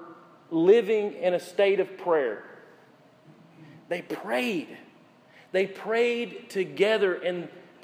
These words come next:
prayer is the life and oxygen of the church. If we're not praying, then we're losing that connection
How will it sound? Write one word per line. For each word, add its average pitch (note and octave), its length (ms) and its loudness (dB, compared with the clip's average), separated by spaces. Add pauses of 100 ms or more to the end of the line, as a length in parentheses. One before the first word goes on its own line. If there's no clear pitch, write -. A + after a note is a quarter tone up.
(120)
prayer A#3+ 400 4
is F#3+ 380 0
the F3 160 0
life G3 560 0
and F#3+ 240 -4
oxygen F#3+ 640 -2
of E3+ 120 2
the D#3 60 -4
church. - 680 -2 (1160)
If E3 160 -8
we're F#3 100 2
not G3+ 280 2
praying, A3 580 4
then F#3 160 6
we're F#3 160 4
losing A3 600 2
that G#3 200 2
connection G3 760 -2